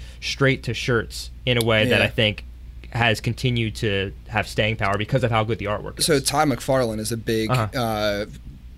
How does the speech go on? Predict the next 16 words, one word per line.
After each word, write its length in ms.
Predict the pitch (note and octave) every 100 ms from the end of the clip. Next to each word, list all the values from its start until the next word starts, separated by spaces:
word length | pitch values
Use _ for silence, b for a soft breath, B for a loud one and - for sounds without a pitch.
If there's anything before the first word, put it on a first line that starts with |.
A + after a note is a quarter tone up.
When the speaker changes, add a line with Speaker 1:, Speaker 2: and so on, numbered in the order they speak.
| - -
Speaker 2:
you 120 | B2+
know, 80 | A2
Spider-Man, 680 | - A#2 A2+ G#2+ G#2+ G#2+ A2+
Speaker 1:
Yeah. 160 | F#2 - G#2+
Speaker 2:
uh, 180 | G#2 A2
illustrator, 680 | A2 - G#2 G#2 G2+ G#2
um, 520 | G2 G2 G2 F#2+ F#2 -
artist, 380 | G#2+ G#2 G2+ -
whatever, 340 | G#2+ G2+ G2+ - B B B
and 400 | A2 G#2+ G#2 G#2 - - - -
his 360 | - C3+ C3+
shirts 460 | - - G2+ F2+ -
are 140 | G#2+ G#2+
definitely, 520 | A#2 G#2+ G#2+ G2 G#2+
I 80 | G2+
notice, 440 | G2+ G2 F#2 -